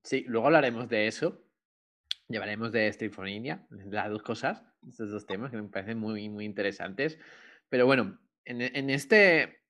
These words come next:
en esta estancia en la India has tenido que emprender, ¿no? Aparte de, de esto de los abogados,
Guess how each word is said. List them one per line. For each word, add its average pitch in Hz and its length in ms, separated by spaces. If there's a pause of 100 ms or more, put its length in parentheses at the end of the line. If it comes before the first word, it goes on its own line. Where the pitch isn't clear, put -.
(140)
en 101 360
esta 117 220
estancia 139 520
en 123 100
la 110 140
India 127 340
has 123 200
tenido 127 320
que 123 80
emprender, 107 520
¿no? 101 340
Aparte 104 480
de, 98 240
de 107 100
esto 107 260
de 101 80
los 95 240
abogados, 95 580